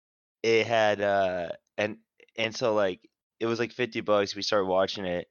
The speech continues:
and it has, like, a bunch of musical guests that I've never heard of before.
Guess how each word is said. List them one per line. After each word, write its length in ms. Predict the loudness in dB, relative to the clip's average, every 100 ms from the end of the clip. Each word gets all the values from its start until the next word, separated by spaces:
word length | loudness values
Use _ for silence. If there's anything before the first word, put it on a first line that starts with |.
| _ _ _ -4
and 140 | 0
it 80 | 2
has, 180 | 0 0
like, 100 | -2
a 80 | -2
bunch 380 | 2 0 0
of 60 | -6
musical 480 | -4 -4 -2 -2 -2
guests 380 | 2 2 2 0
that 140 | 0
I've 160 | 0 0
never 320 | -2 -2 -4
heard 240 | -4 -2
of 140 | -2 -4
before. 500 | -10 -4 -4 -4